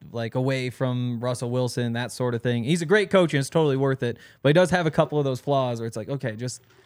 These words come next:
give up the ego. Imagine if he approached it like Nikola Jokic would. Like, not even caring about, like, blame or anything like that. It's just like, "Nope, we're just gonna do the best we can. Like, I'm not gonna worry about the politics." And that's, maybe that just doesn't work for a coach, but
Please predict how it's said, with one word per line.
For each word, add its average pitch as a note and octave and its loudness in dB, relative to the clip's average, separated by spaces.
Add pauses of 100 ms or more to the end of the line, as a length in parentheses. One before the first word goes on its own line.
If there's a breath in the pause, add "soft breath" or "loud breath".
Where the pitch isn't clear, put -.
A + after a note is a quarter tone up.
(500 soft breath)
give D#3 2
up D#3 2
the D3 0
ego. C3+ -2
Imagine G#3 2
if G3 2
he G3 2
approached D#3+ 0
it C#3 0
like A#2+ -2
Nikola B2+ 0
Jokic G#2+ -4
would. F2 -10 (540)
Like, C#3+ 2
not E3+ 4
even E3+ 0
caring D3+ 2
about, C3+ 2
like, A#2+ -4
blame C3 -2
or A#2+ -4
anything B2 -4
like A#2+ -4
that. B2 -2
It's C3 -12
just B2+ -8
like, A#2+ -4
"Nope, E3+ 0
we're C3+ -4
just D#3 -6
gonna D3+ -2
do D#3 -2
the D3+ -4
best D#3 -2
we D#3 -4
can. D#3 -2
Like, A#2+ -6
I'm C#3 -2
not D3+ 0
gonna C#3+ -2
worry D3 2
about B2 -2
the A#2+ -14
politics." B2 -2 (300 soft breath)
And D3 -2
that's, D3+ 0
maybe D3+ 2
that C#3+ 2
just C#3 0
doesn't B2+ 0
work C3 -2
for A#2+ -2
a A2+ -4
coach, A2+ -6
but - -10